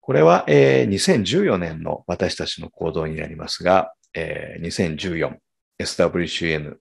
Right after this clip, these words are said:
ベトナムツアーということで、サイゴンに行ってまいりました。えー、これはですね、私たちのエスダブリューシーエヌのメンバーの一人がですね、えー、ベトナムの方に赴任していたという関係もあって、えー、ぜひ、えー、ベトナムに行きたいということとですね、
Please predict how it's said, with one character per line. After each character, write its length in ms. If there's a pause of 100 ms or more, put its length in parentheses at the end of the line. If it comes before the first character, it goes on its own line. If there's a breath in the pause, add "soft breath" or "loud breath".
ベ 140
ト 160
ナ 100
ム 120
ツ 260
ア 20
ー 100 (220)
と 80
い 20
う 40
こ 80
と 160
で、 240
サ 200
イ 80
ゴ 120
ン 80
に 80
行 60
っ 20
て 100
ま 140
い 60
り 80
ま 120
し 120
た。 120 (760 loud breath)
え 180
ー、 80
こ 80
れ 80
は 100
で 80
す 160
ね、 220
私 280
た 120
ち 80
の 220
エ 100
ス 100
ダ 80
ブ 80
リ 40
ュ 20
ー 40
シ 80
ー 40
エ 20
ヌ 140
の 80
メ 160
ン 120
バ 320 (360)
ー 40
の 80
一 220
人 100
が 120
で 100
す 140
ね、 140 (280 loud breath)
え 280
ー、 60
ベ 100
ト 160
ナ 160
ム 100
の 140
方 240
に 180
赴 140
任 220
し 120
て 100
い 80
た 140
と 120
い 40
う 60
関 200
係 160
も 120
あ 20
っ 180
て、 160 (300 loud breath)
え 160
ー、 60
ぜ 120
ひ、 300
え 40 (180)
ー、 40
ベ 120
ト 180
ナ 160
ム 100
に 140
行 80
き 100
た 120
い 120
と 80
い 80
う 60
こ 100
と 160
と 160
で 140
す 160
ね、 160